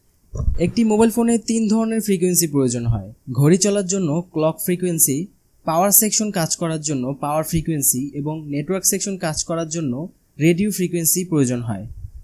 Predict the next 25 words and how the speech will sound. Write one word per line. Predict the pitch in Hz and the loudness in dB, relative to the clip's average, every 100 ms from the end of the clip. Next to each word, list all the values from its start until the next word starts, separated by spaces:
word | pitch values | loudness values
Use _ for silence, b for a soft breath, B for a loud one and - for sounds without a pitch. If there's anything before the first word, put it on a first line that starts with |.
| - - | -18 0
এই | 196 | 2
ফ্রিকোয়েন্সির | - 196 202 233 240 208 | 4 4 4 4 4 4
জন্য | 220 175 | 2 2
মোবাইল | 180 180 185 | 2 2 2
ফোনের | 190 196 | 0 -4
মধ্যে | 196 185 196 | -4 -2 -2
ক্রিস্টাল | 190 185 - 190 185 | 2 2 4 2 0
দেয়া | 156 147 | 0 0
থাকে | 143 143 127 | 0 -2 -4
এবং | 127 135 127 | -6 -8 -4
ক্রিস্টালগুলো | 170 - 196 190 190 | 0 2 0 0 -2
দেখতে | 165 160 - 156 190 - _ _ _ _ 147 | -2 -4 -2 -2 -2 -8 _ _ _ _ 4
গোল্ডেন | 139 165 185 202 | 10 10 10 8
কালার | 190 180 190 | 6 6 6
বা | 175 180 | 6 6
মাটি | 151 151 - | 6 4 4
কালার | 180 170 170 | 6 6 8
হয়ে | 156 143 | 8 8
থাকে। | - 135 123 139 - | 6 4 2 -2 2
এই | 170 | 2
ক্রিস্টালগুলোর | 180 208 196 220 208 190 214 170 185 185 | 2 2 2 2 0 2 4 4 2 0
চার | 202 180 | 2 2
পিন | 185 214 214 | 2 -2 2
থাকে | 180 151 143 | 2 2 2
সাধারণত। | 156 139 139 131 120 123 | 0 0 -2 -6 -4 -4